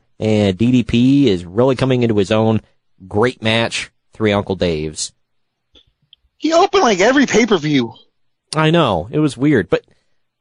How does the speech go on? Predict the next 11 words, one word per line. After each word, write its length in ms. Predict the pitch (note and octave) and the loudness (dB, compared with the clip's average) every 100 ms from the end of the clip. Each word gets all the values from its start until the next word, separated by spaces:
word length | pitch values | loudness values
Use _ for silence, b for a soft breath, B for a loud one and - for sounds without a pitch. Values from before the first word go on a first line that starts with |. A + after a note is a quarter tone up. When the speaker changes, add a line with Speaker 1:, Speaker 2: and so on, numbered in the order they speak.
| _ | _
Speaker 1:
he 100 | - | -4
had 280 | C4 G3+ G#2 | -2 -4 -2
really 240 | D#3+ F4 C4 | 0 0 0
good 140 | G#3 | 0
matches. 380 | G#3 C#4+ C#4+ D3+ | 0 0 -2 0
Like, 320 | D#3+ E3+ - _ _ _ _ _ _ _ | 0 0 -4 _ _ _ _ _ _ _
I 140 | - G#3+ | -4 0
didn't 180 | E4+ | 0
like 220 | A#3+ C4 F#3+ | 0 -2 0
Marc 220 | F#3+ - | 0 0
Mero, 420 | D#3+ D#3+ F#2 E2 | 0 2 0 -4